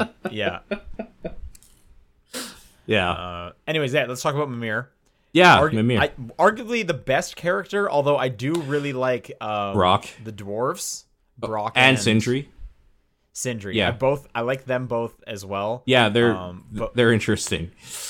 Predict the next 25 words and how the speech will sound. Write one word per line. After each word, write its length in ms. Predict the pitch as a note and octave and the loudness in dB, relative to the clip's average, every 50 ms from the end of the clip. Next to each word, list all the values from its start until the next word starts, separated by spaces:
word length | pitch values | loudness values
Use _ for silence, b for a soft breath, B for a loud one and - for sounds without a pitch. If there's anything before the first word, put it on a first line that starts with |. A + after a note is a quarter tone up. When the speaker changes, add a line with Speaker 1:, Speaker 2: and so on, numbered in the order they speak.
| B B B B B - | B B B B B -10
Speaker 2:
Mimir 500 | A#2 B2+ C#3 C#3+ C#3+ D#3 F#3 G3 F#3 E3 | -8 -6 -4 -4 -4 -2 0 2 2 2
is 160 | C3+ A#2 G#2+ | 2 0 -4
so 460 | - - - - C3+ C3+ C3 C3+ C3+ | -6 -8 -6 -4 0 2 2 2 0
good. 460 | A#2 G#2 A2+ G#2+ G2 F#2+ F2+ F#2 - - _ | -2 -4 -6 -4 -4 -6 -8 -10 -16 -18 _
Like, 300 | - G#2 G2+ G2 F#2+ G2 | -10 -10 -8 -8 -4 -2
Speaker 1:
Yeah. 280 | G#2+ G#2+ G#2 G2 F2+ | 2 2 4 4 2
Speaker 2:
arguably 360 | F2 - D3+ C#3 C#3 C3 A2 | 2 0 -2 -2 -4 -4 -4
best 320 | G2 B2 A#2+ B2+ B2 - - | -2 -2 -2 -2 -4 -6 -12
character 540 | - - B2 A#2+ A#2 A2+ - C3 A#2+ A2+ A2+ | -8 -6 -4 -4 -4 -6 -8 -6 -6 -6 -6
of 120 | G#2 G2+ | -6 -8
the 80 | G#2 G#2 | -10 -10
year. 200 | G2+ G#2 G#2+ A#2 | -8 -2 2 2
Speaker 1:
Best 160 | C3 - - | 2 2 2
supporting 420 | B2+ A#2 - A#2+ G#2 G#2 G2+ F#2+ | -2 0 2 2 2 4 4 2
Speaker 2:
It's 80 | G2 - | 0 0
gonna 80 | G2 F#2 | 0 0
be 40 | F2 | 0
hard 140 | - - F#2+ | -2 -2 -2
to 40 | G#2 | -2
Speaker 1:
character. 140 | G2 G2 G#2+ | -2 -2 -6
Speaker 2:
beat 140 | G2 F#2+ F#2 | -8 -12 -12
that 220 | G2 F2+ F2+ - | -12 -12 -12 -12
guy. 400 | - F#2 F2+ F2+ F2+ F2 F2 F2+ _ | -12 -12 -12 -12 -12 -14 -16 -14 _
Yeah. 200 | G2 F#2+ E2+ D#2 | -12 -12 -8 -4
Speaker 1:
Yeah. 260 | F#2+ G2+ F2 D#2 F2 | -2 -2 -2 -2 -4